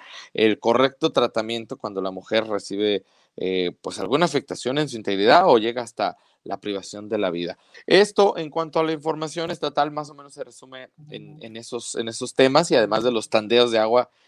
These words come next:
en la zona metropolitana de Guadalajara, amigo, que ahí siguen y que algunas personas, pues, consideran fue mala, mala planeación. Así, tal cual es lo que estamos,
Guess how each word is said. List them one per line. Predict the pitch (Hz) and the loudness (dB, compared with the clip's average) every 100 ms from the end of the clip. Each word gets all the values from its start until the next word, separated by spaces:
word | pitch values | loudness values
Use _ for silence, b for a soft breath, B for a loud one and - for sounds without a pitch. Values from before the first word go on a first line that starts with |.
| _ | _
en | - 98 | -16 -14
la | 95 | -14
zona | 107 110 | -10 -10
metropolitana | 110 95 - 92 85 98 107 | -10 -12 -8 -8 -2 -2 2
de | 101 | 2
Guadalajara, | 78 73 98 156 | 4 2 4 4
amigo, | 175 175 156 | 4 2 0
que | - | 0
ahí | 110 127 | -2 -2
siguen | 208 202 208 185 | 0 4 2 2
y | |
que | 131 | -4
algunas | 107 120 120 | -6 -6 -10
personas, | 107 - 113 117 | -12 -10 -12 -14
pues, | - - | -16 -16
consideran | 107 - 107 107 - | -14 -6 -4 -4 -6
fue | 107 | -4
mala, | 104 101 95 - _ _ | -2 -2 -4 -8 _ _
mala | 107 110 110 | -2 -2 -2
planeación. | 95 87 80 - - - _ - | -4 -6 -8 -12 -14 -16 _ -12
Así, | - - 123 120 B B B _ | -6 -2 0 0 B B B _
tal | 117 113 | 4 4
cual | - 113 | 6 4
es | 107 | 4
lo | 101 98 | -4 -6
que | 95 - | -8 -10
estamos, | - - 101 101 92 - - | -8 -6 -6 -6 -8 -10 -16